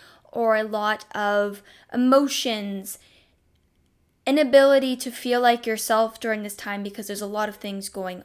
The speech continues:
on, and ultimately it doesn't always look like it does in the movies.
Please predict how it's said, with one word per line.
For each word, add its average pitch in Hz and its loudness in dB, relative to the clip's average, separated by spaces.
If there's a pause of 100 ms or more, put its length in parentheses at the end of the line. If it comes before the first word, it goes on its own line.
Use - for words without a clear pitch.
on, 269 2 (100)
and 233 -4
ultimately 262 -4
it 247 -10
doesn't 269 -6
always 240 -6
look 202 -10
like 196 -8
it 196 -16
does 180 -10
in 180 -14
the 175 -16
movies. - -16